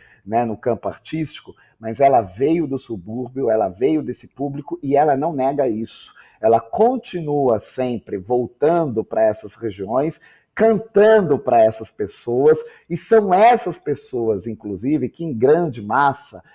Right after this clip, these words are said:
compõem aí o sucesso da Anitta e fazem ela acontecer. Isso significa, a Anitta conhece muito bem a respeito desse pessoal,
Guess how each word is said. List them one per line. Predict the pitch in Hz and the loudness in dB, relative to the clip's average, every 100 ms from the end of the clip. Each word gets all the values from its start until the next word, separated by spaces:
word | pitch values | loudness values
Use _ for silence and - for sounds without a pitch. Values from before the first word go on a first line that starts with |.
| _ - | _ -2
compõem | 160 151 - 151 160 147 | -2 0 -2 -2 0 0
aí | 131 143 | 0 -2
o | |
sucesso | 139 139 - - 139 151 151 147 | -6 -10 -12 -4 0 2 0 -4
da | 131 120 | 0 0
Anitta | 110 127 127 123 | -2 -6 -8 -12
e | |
fazem | - 123 127 123 120 | -6 0 0 0 -2
ela | 120 120 | 0 0
acontecer. | - 123 131 131 - 98 - _ _ | -4 -8 -6 -8 -8 -8 -10 _ _
Isso | 117 - | -14 -12
significa, | 123 - 175 175 165 165 156 - 131 - 110 92 _ _ - | -12 -4 -2 0 -2 -2 -4 -4 -4 -4 -8 -8 _ _ 0
a | 180 165 | 4 6
Anitta | 165 131 131 135 - 135 | 6 2 -2 -4 -2 -2
conhece | - 131 123 123 - 113 | -2 -4 -2 -4 -6 -10
muito | 113 123 151 202 - 165 | -8 -4 -4 -4 -4 -4
bem | 110 117 123 123 92 90 - | 0 2 2 -4 -10 -12 -4
a | 120 117 | 0 0
respeito | 123 113 - 113 117 117 | 0 -8 -6 -4 -4 -6
desse | 107 101 - | -8 -8 -8
pessoal, | 98 - 98 95 117 135 | -12 -10 -8 0 2 0